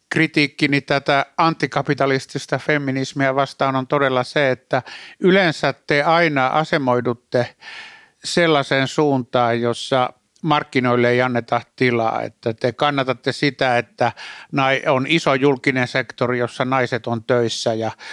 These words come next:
te ajattelette, että voidaan saada palkkatasa-arvo jollain suurella tuloratkaisulla, jossa sovitaan naisten palkkojen korotuksista. Ja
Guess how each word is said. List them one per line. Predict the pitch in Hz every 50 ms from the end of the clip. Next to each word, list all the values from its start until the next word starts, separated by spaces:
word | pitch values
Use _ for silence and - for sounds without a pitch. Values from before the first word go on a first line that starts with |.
| - - - - _ _
te | 135
ajattelette, | 135 135 131 127 120 - - 131 120 120 113 - _ - 131 117 117
että | 117 - _ _ - 123 117 110 - - - - - - - - - _
voidaan | 139 131 127 127 127 127 127 127
saada | - - 131 127 127 123
palkkatasa-arvo | - - 151 151 - - - 151 - 131 127 - - 131 127 127 123 123 127
jollain | 131 131 131 131 131 127 123 113
suurella | - - 143 135 127 123 123 117 120 117 117 117 - - - _
tuloratkaisulla, | - 131 127 127 120 117 117 113 110 - - - 113 110 104 - - 113 113 110 110 110 - -
jossa | 127 - - 135
sovitaan | 123 - - 151 151 143 143 131 117 - 131 120 117 120 127
naisten | 123 123 123 - - 123 117
palkkojen | - 127 123 120 - _ 123 120 117 110
korotuksista. | - 131 123 120 107 101 110 104 - - - - - 131
Ja | 127 127 131 123